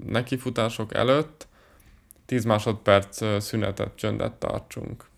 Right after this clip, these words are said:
Biztos veletek is volt már olyan, hogy valami gyakorláskor otthon tök jól ment, ö, stabilnak tűnt, nyugodt voltál benne, ügyesen ment,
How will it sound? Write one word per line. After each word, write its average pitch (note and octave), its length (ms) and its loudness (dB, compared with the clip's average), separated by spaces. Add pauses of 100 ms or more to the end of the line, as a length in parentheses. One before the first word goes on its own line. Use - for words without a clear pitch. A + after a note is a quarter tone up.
(180)
Biztos C3+ 340 2
veletek B2 380 6
is G#2+ 140 -4
volt A2+ 220 2
már G2+ 160 4
olyan, C3 220 4
hogy A2 140 2
valami A2+ 320 4
gyakorláskor G#2 760 0
otthon G#2 380 -4
tök G#2+ 260 -2
jól G#2 200 -2
ment, D3 440 -2 (720)
ö, G2+ 280 2
stabilnak C#3 680 2
tűnt, G#2 500 0 (420)
nyugodt B2 380 4
voltál G#2 360 4
benne, G2+ 200 0
ügyesen D3 400 0
ment, D3+ 360 -2